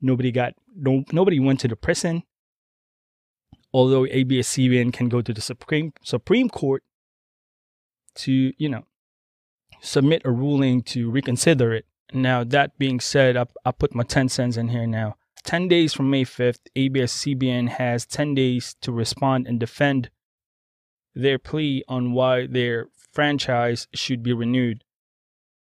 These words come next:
And, uh, that would probably go to the Supreme Court or so. But here's how I look at this one, guys. Um, especially in this side of the world,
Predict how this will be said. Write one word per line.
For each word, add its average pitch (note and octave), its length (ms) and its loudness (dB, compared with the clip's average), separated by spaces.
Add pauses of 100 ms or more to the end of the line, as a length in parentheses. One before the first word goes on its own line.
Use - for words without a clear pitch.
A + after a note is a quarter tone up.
(180)
And, A#2+ 280 -2
uh, A2 360 -2
that B2 220 -8
would B2+ 280 -6
probably B2+ 380 -2
go B2+ 180 0
to B2 160 -6
the A#2+ 120 -6
Supreme C3+ 440 -2
Court C3 240 -2
or B2+ 100 0
so. D3 380 0 (960)
But C#3+ 180 0 (140)
here's C4 420 -2
how D3+ 360 2
I C3+ 80 6
look B2 240 0
at A2+ 120 -4
this A2+ 220 -6
one, A2 140 -6
guys. A2 400 -8 (100)
Um, A2 440 -10 (340)
especially C3+ 680 -2
in A#2 160 -4
this A#2+ 160 -4
side A#2+ 380 0
of A2 240 -6
the A2+ 80 -8
world, A2+ 420 -8